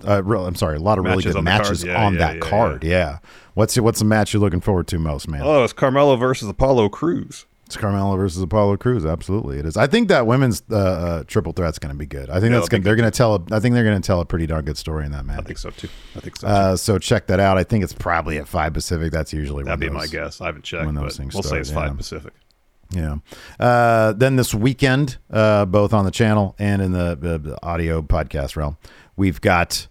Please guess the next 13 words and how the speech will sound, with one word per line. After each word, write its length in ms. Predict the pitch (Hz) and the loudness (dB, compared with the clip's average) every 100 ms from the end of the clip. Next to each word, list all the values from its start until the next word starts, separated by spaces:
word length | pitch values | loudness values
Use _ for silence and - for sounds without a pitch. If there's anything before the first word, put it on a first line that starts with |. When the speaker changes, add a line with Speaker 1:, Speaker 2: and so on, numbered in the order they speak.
| - _ - | -20 _ -8
Speaker 1:
tomorrow 520 | 92 78 90 185 247 _ _ _ - | -2 0 0 -2 -6 _ _ _ -8
a 80 | 87 | -2
new 160 | 87 | -2
count 400 | - - 127 120 | 0 2 4 4
out. 320 | 120 165 - - | 2 0 -4 -6
Speaker 2:
Yeah. 180 | 95 107 | 0 2
Speaker 1:
Top 280 | 156 160 - | 4 2 2
ten 280 | 160 147 131 | 2 2 2
shocking 720 | - - 175 160 - 147 131 | 2 4 4 4 2 2 4
betrayals 680 | 127 - 143 139 117 104 95 | 2 2 4 4 4 2 2
in 160 | 98 | 2
wrestling. 400 | 98 120 - 69 | 4 2 0 -8
Speaker 2:
Shocking. 720 | - - 107 104 - 82 76 | -10 -8 -4 -4 -6 -14 -16